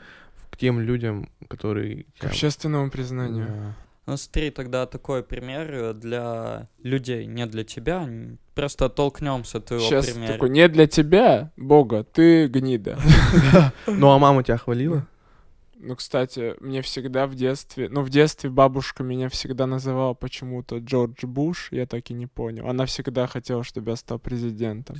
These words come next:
Speaker 3: Седой
Speaker 1: А как она тебя
Speaker 3: родился.
Speaker 1: мотивировала стать президентом?
Speaker 3: Мат.
Speaker 2: Во-, не, ну, в смысле, она, ну,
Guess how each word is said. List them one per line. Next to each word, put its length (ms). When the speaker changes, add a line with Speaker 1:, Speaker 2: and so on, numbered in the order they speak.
Speaker 3:
Седой 320
Speaker 1:
А 20
как 160
она 160
тебя 140
Speaker 3:
родился. 0
Speaker 1:
мотивировала 500
стать 280
президентом? 340
Speaker 3:
Мат. 160
Speaker 2:
Во-, 180
не, 240
ну, 160
в 80
смысле, 360
она, 380
ну, 460